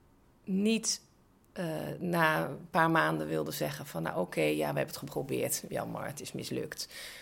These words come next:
Want ik dacht er zo over na wat het voor kinderen, eh,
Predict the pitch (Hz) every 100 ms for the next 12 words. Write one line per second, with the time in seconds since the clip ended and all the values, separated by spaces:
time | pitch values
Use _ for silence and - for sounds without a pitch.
0 | - 170 175 175 190 - 170 208 254 220
1 | 196 180 180 185 156 165 170 160 - 165
2 | 190 175 165 135 117 - -